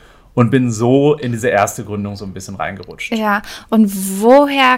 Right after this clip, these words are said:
Speaker 2: kam dann das Gefühl fürs Fotografieren? Also du hast da wahrscheinlich so ein, so ein, ja, Elan reingebracht, einfach aus der,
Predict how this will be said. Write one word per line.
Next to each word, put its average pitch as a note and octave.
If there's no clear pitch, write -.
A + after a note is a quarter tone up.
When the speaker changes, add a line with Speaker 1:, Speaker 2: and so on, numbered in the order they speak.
Speaker 2:
kam A#3+
dann A#3
das G#3+
Gefühl A#3
fürs G3+
Fotografieren? G3
Also G#3
du G#3+
hast A3
da G#3+
wahrscheinlich A3
so G#3+
ein, G3+
so -
ein, -
ja, F3+
Elan G#3+
reingebracht, B3+
einfach A3
aus -
der, G3+